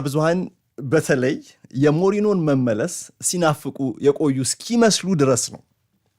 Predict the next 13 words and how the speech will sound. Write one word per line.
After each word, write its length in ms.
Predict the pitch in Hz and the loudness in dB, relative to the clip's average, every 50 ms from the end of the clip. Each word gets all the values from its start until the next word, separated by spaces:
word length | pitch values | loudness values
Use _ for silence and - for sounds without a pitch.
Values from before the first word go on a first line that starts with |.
| _ _ _ _ - | _ _ _ _ -8
ይህችን 360 | 139 151 160 160 - - 156 147 | -4 -4 -4 -4 -4 -4 -4 -2
ሞመንት 340 | 139 135 123 123 120 120 - | -2 -2 -2 -2 -4 -4 -6
ሲጠባበቁ 640 | - - - - 117 107 110 107 95 92 101 - | -8 -10 -6 -6 -4 -4 -4 -4 -6 -8 -10 -10
የቆዩት። 460 | - 101 - - 98 85 - 69 - _ _ _ _ _ _ _ _ _ - | -10 -10 -8 -8 -10 -12 -12 -16 -20 _ _ _ _ _ _ _ _ _ 0
ታዲያ 300 | 156 151 151 147 156 160 190 - | 2 2 4 4 4 4 4 2
ትላንትና 560 | - - 156 139 143 139 131 135 120 123 147 190 226 - _ _ _ _ _ _ _ _ _ - | 0 0 0 2 2 2 0 -2 -2 0 0 -2 -4 -6 _ _ _ _ _ _ _ _ _ -4
በስታንፎርድ 580 | 156 151 - - 202 196 196 196 214 208 185 160 | -2 -2 -2 -2 -2 -2 -2 0 -2 -2 -2 0
ብሪጅ 180 | 160 165 127 131 | -4 -4 -4 -6
ስቴዲየም 520 | 123 - - 156 139 120 127 143 165 180 180 - - | -8 -6 -4 -4 -2 -2 0 0 0 0 -2 -6 -8
ቴድ 300 | - - 220 233 233 180 135 104 - 117 107 | -4 0 2 2 2 0 -2 -8 -12 -10 -4
ድሬክ 380 | 98 131 175 196 185 160 - - | 2 4 4 6 4 2 0 -4
በሚባለው 600 | 107 127 120 117 120 110 87 80 110 104 98 - - _ _ _ _ _ _ _ _ _ _ - | -2 -2 0 0 0 -2 -4 -4 -4 -4 -4 -6 -12 _ _ _ _ _ _ _ _ _ _ -4
አዳራሽ 540 | 123 131 117 98 - 110 107 117 170 196 | -4 -4 -4 -2 -2 -2 -2 -2 -2 -4